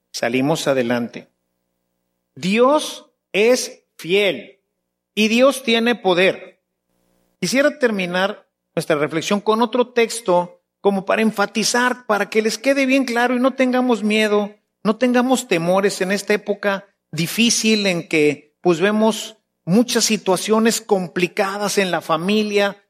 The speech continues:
los mismos esposos, ¿verdad? Encuentran más dificultad que otras veces. Tenemos dificultad con los chavos, los chavos encuentran mucha dificultad, sobre todo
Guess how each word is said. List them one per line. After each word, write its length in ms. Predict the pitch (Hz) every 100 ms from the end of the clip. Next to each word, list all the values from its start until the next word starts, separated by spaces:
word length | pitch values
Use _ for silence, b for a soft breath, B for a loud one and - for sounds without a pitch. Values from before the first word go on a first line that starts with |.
| _
los 140 | 160
mismos 480 | 185 214 220 208 -
esposos, 720 | 151 - 190 220 226 220 190
¿verdad? 500 | 175 160 170 208 - _ _
Encuentran 560 | 160 151 180 185 185 185
más 200 | 202 214
dificultad 680 | 240 214 - 185 - 185 196
que 80 | 202
otras 340 | 196 165 131
veces. 600 | 170 190 202 196 - _ _ _ _ _ _ _ _ _ _
Tenemos 460 | 180 185 214 226 196
dificultad 600 | 196 175 - 165 190 190
con 240 | - 196
los 140 | 151 -
chavos, 400 | 190 196 208 190
los 140 | 175
chavos 340 | - 220 226
encuentran 500 | 196 165 202 214 190
mucha 240 | 185 196 214
dificultad, 500 | 190 180 147 175 180
sobre 220 | 196 156
todo 460 | 151 190 220 -